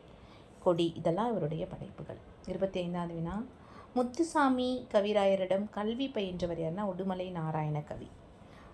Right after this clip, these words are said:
உடுமலையார் பத்தின வினாக்கள். முத்துசாமி கவிராயரிடம் கல்வி பயின்றவர் யாருன்னா, உடுமலை நாராயண கவி.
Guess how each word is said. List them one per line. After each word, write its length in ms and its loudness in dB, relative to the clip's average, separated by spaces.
உடுமலையார் 580 4
பத்தின 300 -4
வினாக்கள். 600 -2
முத்துசாமி 520 0
கவிராயரிடம் 720 2
கல்வி 320 -4
பயின்றவர் 460 -2
யாருன்னா, 480 -2
உடுமலை 540 2
நாராயண 560 0
கவி. 360 -2